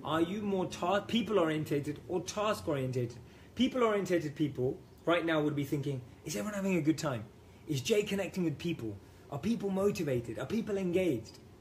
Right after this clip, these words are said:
A task-orientated person's going, "Okay, we've got about forty minutes left.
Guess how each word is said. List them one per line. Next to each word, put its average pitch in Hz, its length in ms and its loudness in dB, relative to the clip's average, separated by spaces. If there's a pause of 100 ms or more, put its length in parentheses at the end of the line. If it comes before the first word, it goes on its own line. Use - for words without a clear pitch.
(240)
A 151 60 -4
task-orientated 160 760 2
person's 131 320 0
going, 127 300 2 (420)
"Okay, 131 200 2
we've 120 100 0
got 151 80 4
about 139 240 0
forty 165 180 6
minutes 147 300 0
left. 165 480 4